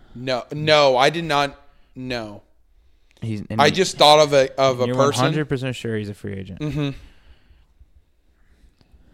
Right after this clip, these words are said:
Speaker 2: Is it Martellus Bennett?
Speaker 1: No.
Speaker 2: That was a good guess.
Speaker 1: That was a good guess.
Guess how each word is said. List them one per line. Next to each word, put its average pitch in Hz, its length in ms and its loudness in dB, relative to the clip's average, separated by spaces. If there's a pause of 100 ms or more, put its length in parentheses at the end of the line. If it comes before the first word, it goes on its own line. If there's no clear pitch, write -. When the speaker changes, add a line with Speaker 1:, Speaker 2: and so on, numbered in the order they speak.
(1000)
Speaker 2:
Is - 60 -20
it 120 80 -14
Martellus 101 480 -12
Bennett? 104 320 -10 (320)
Speaker 1:
No. 107 160 -8 (3250)
Speaker 2:
That - 80 -18
was 110 80 -18
a 92 60 -20
good - 200 -20
guess. - 360 -20
Speaker 1:
That 104 100 -18
was 110 200 -18
a 131 60 -16
good 104 180 -20
guess. 73 340 -20